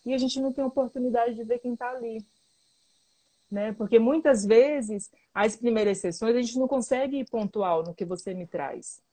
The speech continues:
Porque primeiro eu vou ter que alcançar a confiança em você. Você vai ter que, talvez, reaprender a respirar da forma mais saudável pro seu corpo.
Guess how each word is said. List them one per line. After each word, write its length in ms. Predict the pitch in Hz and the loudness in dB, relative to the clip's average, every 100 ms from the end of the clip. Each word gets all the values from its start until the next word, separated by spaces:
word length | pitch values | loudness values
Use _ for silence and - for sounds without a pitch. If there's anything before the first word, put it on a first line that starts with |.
| _ | _
Porque 180 | - 226 | -2 0
primeiro 260 | 233 247 254 | 2 4 6
eu 60 | |
vou 100 | 254 | 4
ter 160 | 254 240 | 4 4
que 100 | 254 | 4
alcançar 800 | 214 240 - _ - 214 - 214 | 2 0 -12 _ -10 -8 -6 -6
a 60 | |
confiança 720 | 214 214 - 233 214 208 - | -6 -10 -4 -4 -4 -6 -8
em 40 | 208 | -8
você. 480 | 196 196 202 185 180 _ _ _ _ _ | -8 -8 -6 -6 -8 _ _ _ _ _
Você 260 | 185 190 214 | -6 -2 0
vai 120 | 208 | 0
ter 200 | 202 208 | 4 2
que, 160 | 208 202 _ _ _ _ - | 2 -6 _ _ _ _ 0
talvez, 360 | 196 190 208 | 2 6 6
reaprender 560 | 208 208 190 208 190 196 | 4 0 2 0 2 0
a 40 | |
respirar 800 | 190 202 - - 190 175 175 175 - | 0 -4 -4 -2 0 2 0 -6 -6
da 140 | 180 | -6
forma 460 | 170 196 180 180 175 _ _ - | -2 -2 0 -4 -8 _ _ -4
mais 220 | 185 185 | -2 0
saudável 540 | 190 185 175 170 175 | 0 2 4 4 2
pro 160 | 175 170 | -6 -8
seu 160 | 180 | -8
corpo. 500 | 175 180 175 151 180 | -4 -2 -2 -4 -10